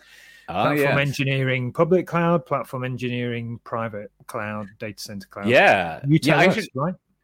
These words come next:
Speaker 1: I, I should start asking that in, in talks that I give. I have, I have a talk coming up at PlatformCon,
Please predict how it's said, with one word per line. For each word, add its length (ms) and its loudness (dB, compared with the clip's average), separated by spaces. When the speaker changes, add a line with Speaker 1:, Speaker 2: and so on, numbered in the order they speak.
Speaker 1:
I, 220 8
I 120 4
should 180 0
start 240 4
asking 380 0
that 180 2
in, 160 -2
in 140 -6
talks 320 -2
that 100 -2
I 100 -4
give. 160 -6
I 120 4
have, 160 6
I 100 0
have 160 4
a 80 2
talk 260 0
coming 280 -2
up 160 -2
at 100 -4
PlatformCon, 840 -4